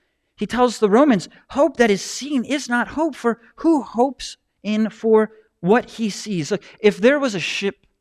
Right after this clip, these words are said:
on Lake Michigan, and it's in the middle of the lake, and it is sinking, and the captain is able to get a hold of the Coast Guard,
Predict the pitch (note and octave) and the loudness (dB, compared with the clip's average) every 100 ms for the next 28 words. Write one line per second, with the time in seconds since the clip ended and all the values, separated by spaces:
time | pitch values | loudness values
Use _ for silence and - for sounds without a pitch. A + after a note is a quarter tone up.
0 | _ _ _ D#3 D#3 D#3 D3 C#3 C#3 - | _ _ _ -2 2 2 0 0 -2 -2
1 | A#2+ A2 B2 D3+ _ _ _ _ - - | -12 -14 -16 -20 _ _ _ _ -20 -4
2 | E3 E3 F3 F3 D3+ C3+ D3 E3+ F#3 F3+ | 0 0 -2 -2 0 0 2 2 4 2
3 | - D3 C3+ C#3 C3 B2+ B2 B2 C3+ E3+ | 2 0 0 -2 0 2 0 -2 -2 0
4 | D#3 - _ _ - - E3+ C#3 A#2+ A#2+ | -2 -2 _ _ -12 -6 -2 -2 -2 -2
5 | C3 B2+ - A3 A3+ G#3+ F#3+ C#3+ F3+ F#3+ | 0 -2 -2 0 0 -2 -4 -2 -2 -2
6 | F#3 D#3+ D#3 D3 F3 G3 F3+ C3+ - G3+ | -4 -4 -2 -2 2 0 0 -8 2 2
7 | F#3+ - D#3+ C3+ A2+ | 2 -2 0 2 0